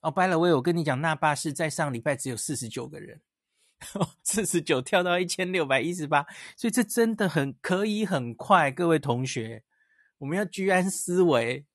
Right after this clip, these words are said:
哦。这一次的应变，你可能要，<laughs> 不能慢慢来了哦，它是这样啪一下就来哦。好，那再来宫古岛，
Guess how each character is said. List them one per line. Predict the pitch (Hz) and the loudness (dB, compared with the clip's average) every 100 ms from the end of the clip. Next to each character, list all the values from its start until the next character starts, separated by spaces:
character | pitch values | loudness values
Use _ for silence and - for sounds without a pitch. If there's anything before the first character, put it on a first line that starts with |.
| _ | _
哦。 | - 131 123 | -8 -8 -2
这 | 220 | -2
一 | 214 | -2
次 | 226 | -2
的 | 185 | -4
应 | 202 202 180 | -2 -2 0
变， | 190 170 | 0 0
你 | 139 | -2
可 | - - | -6 -6
能 | 123 170 | -6 -6
要， | 151 - 143 - _ _ _ _ | -8 -8 -12 -12 _ _ _ _
<laughs> | _ _ _ _ _ | _ _ _ _ _
不 | 240 | -4
能 | 156 | -2
慢 | 160 202 | 0 0
慢 | 190 185 147 | 2 0 0
来 | 113 | -4
了 | 117 123 | -4 -6
哦， | 131 135 - _ _ _ _ _ _ - | -6 -10 -16 _ _ _ _ _ _ -8
它 | 208 | -6
是 | 226 220 | -4 -6
这 | 208 | -4
样 | 190 | -6
啪 | - - 208 180 151 | -10 -2 -2 -2 -6
一 | |
下 | 139 165 | -6 -4
就 | 156 | -2
来 | 139 - 120 | -4 -6 -12
哦。 | - - _ _ _ _ _ _ _ _ | -16 -20 _ _ _ _ _ _ _ _
好， | - 139 143 | -8 -4 -4
那 | 175 | -4
再 | 170 190 | -4 -4
来 | 165 135 135 135 135 _ _ - | -4 -4 -6 -8 -14 _ _ -8
宫 | 240 - | -6 -4
古 | - 147 | -4 -4
岛， | 165 135 120 - | -2 -4 -4 -10